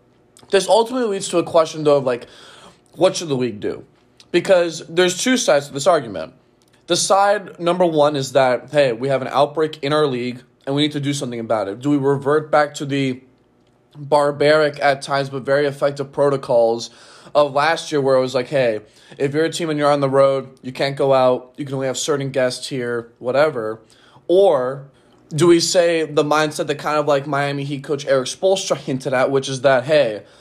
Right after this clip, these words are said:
this covid nineteen virus at some point is gonna be, uh, endemic. It will no longer have,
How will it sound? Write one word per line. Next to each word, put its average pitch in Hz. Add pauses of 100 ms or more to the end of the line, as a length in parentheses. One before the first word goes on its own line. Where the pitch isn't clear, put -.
(400)
this 185
covid 180
nineteen 156
virus 143
at 139
some 156
point 151
is 135
gonna 143
be, 135
uh, 135
endemic. 117 (240)
It 156
will 143 (260)
no 151
longer 165
have, 143